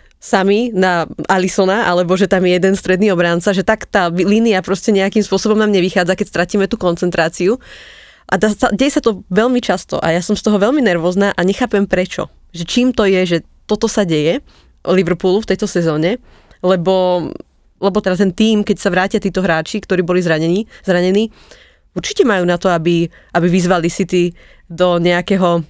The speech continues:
hej, boja o titul, lenže vravím, keď budú takto povolovať v koncentrácii, tak nie je to, stačí podľa mňa už len jeden zápas prehrať a už to bude hotové. Takže je to veľký tlak, ale zase chcem povedať, že Liverpoolu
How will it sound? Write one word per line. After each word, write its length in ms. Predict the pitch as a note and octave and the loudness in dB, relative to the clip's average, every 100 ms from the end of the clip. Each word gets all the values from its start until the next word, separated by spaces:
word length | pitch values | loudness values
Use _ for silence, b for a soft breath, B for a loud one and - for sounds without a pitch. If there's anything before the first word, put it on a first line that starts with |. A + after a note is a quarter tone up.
| _ _ _ _ _ | _ _ _ _ _
hej, 220 | F#3+ F3+ | 0 0
boja 320 | F3+ F#3+ F#3 F3 | 2 2 2 0
o 80 | |
titul, 480 | F#3 G3+ G#3 A3 D4+ B B B B | 0 0 2 2 0 B B B B
lenže 640 | F3+ G#3 G#3+ G3 G3+ G3+ F3+ _ _ _ | 0 2 2 2 2 0 -4 _ _ _
vravím, 500 | F#3 F#3 E3 D3+ D#3 - | -2 0 0 -4 -8 -14
keď 380 | - F#3+ - - - _ _ _ | -6 -6 -6 -16 -18 _ _ _
budú 240 | F3 G#3 | 0 0
takto 300 | G3+ G3 - | 2 0 -2
povolovať 520 | E3+ F#3 F#3+ F#3 F3 | -4 -2 0 2 0
v 80 | - | 0
koncentrácii, 640 | F3+ F3 F#3 D#3+ E3 - F3 | -2 0 0 0 -2 -2 -2
tak 220 | E3 D3+ D3 - - | 0 -4 -6 -12 -18
nie 220 | - F3 E3 | -4 0 0
je 40 | |
to, 80 | - | -2
stačí 340 | - B3 A3+ A#3+ | -2 0 0 0
podľa 260 | G#3 G3+ | 2 2
mňa 100 | G3 | 2
už 100 | F3+ F#3 | 2 2
len 100 | F3 | 2
jeden 220 | F#3 F#3+ | 2 2
zápas 280 | F3 E3+ F3+ | 0 0 -4
prehrať 380 | - D3+ F3 E3+ | -4 -2 0 0
a 80 | D3 C#3+ | -2 -4
už 160 | D#3 | -6
to 100 | - | -10
bude 180 | D#3 D3+ | -8 -6
hotové. 400 | D3 D#3 D3+ D3+ - _ _ | -8 -10 -12 -12 -14 _ _
Takže 240 | - F#3+ A3 | -4 2 2
je 80 | |
to 80 | G#3+ | 2
veľký 240 | A3 B3 B3 | 2 0 0
tlak, 300 | F3+ E3+ - | 0 -2 0
ale 160 | F#3 | 0
zase 240 | F#3+ C#4 C#4+ | 0 0 -2
chcem 160 | - | -2
povedať, 480 | A3 F3 D#3+ D#3 E3 | 0 0 0 -2 -2
že 160 | - F3 | -4 -2
Liverpoolu 640 | E3 B3 A3+ F#3 F3 F#3+ | 0 0 0 0 2 0